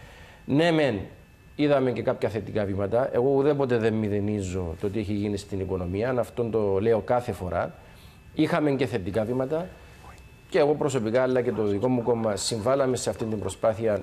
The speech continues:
να βελτιώσουμε μερικώς την κατάσταση. Εκεί που διαφωνούμε με την κυβέρνηση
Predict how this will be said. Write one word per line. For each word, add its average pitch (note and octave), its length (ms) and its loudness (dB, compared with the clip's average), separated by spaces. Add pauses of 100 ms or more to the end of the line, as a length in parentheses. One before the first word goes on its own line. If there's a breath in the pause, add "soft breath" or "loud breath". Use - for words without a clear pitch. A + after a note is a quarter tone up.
(140)
να A#2+ 180 2
βελτιώσουμε B2 640 0
μερικώς G2+ 440 -2
την F#2 120 -6
κατάσταση. F2+ 540 -6 (1300 loud breath)
Εκεί B2+ 240 0
που E3 120 0
διαφωνούμε E3+ 520 2
με D#3 120 0
την A#2+ 100 -2
κυβέρνηση F2+ 420 -6